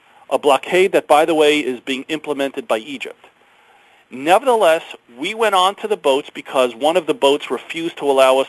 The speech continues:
entry, uh, us meaning the Israeli army. And when we found that there were armed terrorists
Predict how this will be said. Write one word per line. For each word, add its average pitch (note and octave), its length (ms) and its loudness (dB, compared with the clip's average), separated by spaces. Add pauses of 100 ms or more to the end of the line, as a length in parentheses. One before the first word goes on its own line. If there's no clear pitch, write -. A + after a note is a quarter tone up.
(120)
entry, - 440 -8
uh, B2+ 100 0 (120)
us B2+ 180 2
meaning A#2 220 -6
the G#2 80 -4
Israeli G2+ 520 -2
army. G#2 340 -4 (880)
And D3+ 160 2
when D3 240 -2 (120)
we D3 140 -6
found G3 420 0
that F#3 160 2
there E3 140 4
were C#3+ 360 6 (340)
armed G3 680 2 (760)
terrorists G#3 760 4